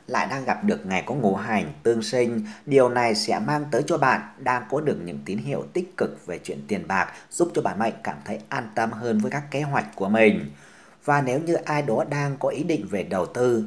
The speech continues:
thì bạn nhớ là chớ nên theo tâm lý đám đông, vì bạn đang đi đúng hướng rồi đó nhá. Về đánh giá của bạn tuổi Thân trong ngày thứ hai này, tử vi tuổi Giáp Thân thuộc mệnh Thủy,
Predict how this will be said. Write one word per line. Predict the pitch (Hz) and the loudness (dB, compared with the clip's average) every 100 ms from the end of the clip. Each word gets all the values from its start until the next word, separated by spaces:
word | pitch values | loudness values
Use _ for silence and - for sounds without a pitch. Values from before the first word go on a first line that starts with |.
| - | -4
thì | 127 110 78 - - | 0 2 0 -6 -14
bạn | 95 95 90 | -8 -8 -8
nhớ | 90 139 | -6 -4
là | 143 117 80 - - | -2 -2 -4 -8 -2
chớ | 107 120 | 0 0
nên | 147 123 - | 0 -4 -2
theo | 120 110 | -2 -2
tâm | 117 113 | -2 2
lý | 107 | 2
đám | 104 107 131 | 2 -2 0
đông, | 131 117 110 107 - - | 2 2 2 -6 -14 -2
vì | 113 98 82 - - | 2 2 0 -8 -6
bạn | 107 104 | -6 -6
đang | 110 107 | -6 -2
đi | 107 107 | 0 0
đúng | 104 104 139 | 0 -2 -2
hướng | 110 110 143 | -4 -4 -2
rồi | 123 92 | -2 -2
đó | 85 | -2
nhá. | 92 156 147 - - _ _ _ _ _ - - - - - | -4 -4 -6 -14 -20 _ _ _ _ _ -20 -20 -20 -10 2
Về | 139 | 2
đánh | 143 | 2
giá | 147 147 | 0 2
của | 147 | 4
bạn | 123 107 | 2 0
tuổi | 92 | -2
Thân | 147 143 151 | -2 0 4
trong | 151 | 4
ngày | 120 - | 2 -2
thứ | |
hai | 139 147 139 | -2 0 2
này, | 120 104 87 - - - | 2 2 2 -4 -8 4
tử | 117 | 6
vi | 104 151 151 | 6 2 2
tuổi | 95 | 0
Giáp | 107 156 - | 2 0 4
Thân | 143 131 123 107 | 4 4 0 -8
thuộc | - 107 - | 2 2 2
mệnh | 98 95 - | -2 -2 -6
Thủy, | 104 147 180 | -6 -4 -6